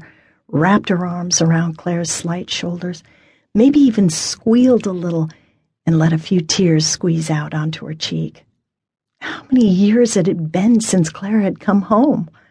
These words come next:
Six? Seven? More than that, even? She didn't want to think about it.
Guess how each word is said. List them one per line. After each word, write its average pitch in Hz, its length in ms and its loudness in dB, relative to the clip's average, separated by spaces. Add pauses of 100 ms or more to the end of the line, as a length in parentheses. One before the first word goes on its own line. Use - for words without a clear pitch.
(640)
Six? - 720 -2 (220)
Seven? 247 680 0 (440)
More 208 400 4
than 226 180 4
that, 196 320 0
even? 285 400 2 (800)
She - 220 -2
didn't 156 180 4
want 147 160 0
to 151 80 -12
think 147 240 -4
about 151 320 -10
it. - 140 -10